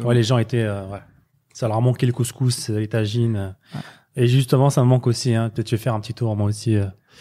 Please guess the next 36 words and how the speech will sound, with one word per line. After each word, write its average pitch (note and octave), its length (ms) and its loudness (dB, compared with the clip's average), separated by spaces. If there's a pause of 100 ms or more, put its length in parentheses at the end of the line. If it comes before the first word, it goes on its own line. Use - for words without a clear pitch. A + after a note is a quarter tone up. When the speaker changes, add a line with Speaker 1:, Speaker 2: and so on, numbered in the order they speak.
(580)
Speaker 1:
prochainement. A2+ 600 2
Peut-être A2 200 -4
faire - 220 -2
fin, A#2 300 0
fin B2 220 2
d'été, A2 320 2
peut-être. - 540 -6 (1300)
Speaker 2:
Ça, D#3 160 2
c'est C#3 80 2
un A#2+ 140 2
truc C#3 240 0
aussi, B2+ 380 2
euh, A2 200 2 (760)
un B2+ 80 2
des B2 120 4
luxes - 720 -2 (260)
qui B2 340 0
ne A#2+ 160 4
paraît A#2 340 2
pas F#3 200 2
luxueux, C3+ 680 0
en B2+ 100 0
fait, B2 320 -8
c'est - 200 -2
que - 160 -6
tu A#2 120 -6
vas A#2 100 2
aux A#2+ 80 4
mêmes A#2+ 240 2
endroits. C3+ 320 2
Tu - 140 -8
vas A2+ 120 2
aller G#2+ 140 0
à G#2 60 0
Marrakech, G#2+ 540 0
comme A2+ 200 -6